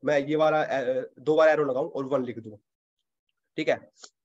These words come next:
क्योंकि अब ये क्यों यूज़ होता है, suppose करो एक number है, बहुत बड़ा number है ये मेरे पास, ठीक है,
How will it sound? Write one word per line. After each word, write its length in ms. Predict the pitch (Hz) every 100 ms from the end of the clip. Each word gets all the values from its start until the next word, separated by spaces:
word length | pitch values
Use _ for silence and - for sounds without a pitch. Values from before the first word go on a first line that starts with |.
| _
क्योंकि 300 | 170 185 208
अब 140 | 147 175
ये 60 |
क्यों 160 | 180 180
यूज़ 180 | 196 170
होता 140 | 151
है, 60 | 175
suppose 300 | 170 160 170
करो 120 | 165
एक 60 | 175
number 280 | 147 151 160
है, 60 | 175
बहुत 260 | 123 139 160
बड़ा 120 | 165
number 260 | 147 135
है 60 | 120
ये 100 | 120
मेरे 140 | 117 113
पास, 200 | 113 113
ठीक 120 | -
है, 80 | 147